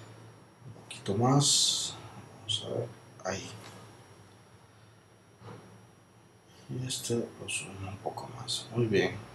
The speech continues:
pues ya lo tenemos. Este será el cubo uno o arriba. Y este abajo. Esto para que no, a la hora de duplicar, eh,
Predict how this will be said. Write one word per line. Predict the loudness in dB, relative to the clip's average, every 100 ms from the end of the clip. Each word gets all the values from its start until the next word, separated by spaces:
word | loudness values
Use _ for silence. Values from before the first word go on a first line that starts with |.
| -18 -16 -6
pues | -2 8
ya | 10
lo | 10
tenemos. | 6 6 6 6 4 -4 -14 -14 -12 -12 -14 -16 -16 -18 -18 -18 -6
Este | 0 4 6
será | 10 12 12
el | 12 6 2
cubo | 8 12 12 12
uno | 12 12 12 12 12 10 0 -4 -4 -4 -8 -14 -2 -2 0 -6 -6 -6 -2 -4 -4 -10 0
o | 6 8 10
arriba. | 10 10 12 12 10 6 -10 -12 -8 -8 -8 -10 -10 -14 -16 -12 -10 -12 -10 -10 -4 -2 6 8 6 -2 -12 -14 -14 -14 -14 -16 -18 -10
Y | -2
este | 2 4 6 4
abajo. | 4 2 2 0 0 -6 0
Esto | 2 4 12
para | 12 12
que | 12
no, | 12 12 12 8 6 -4 -6 8
a | 12
la | 12
hora | 12 12 12
de | 12
duplicar, | 12 12 12 12 12 12 12 12
eh, | 12 12 12 12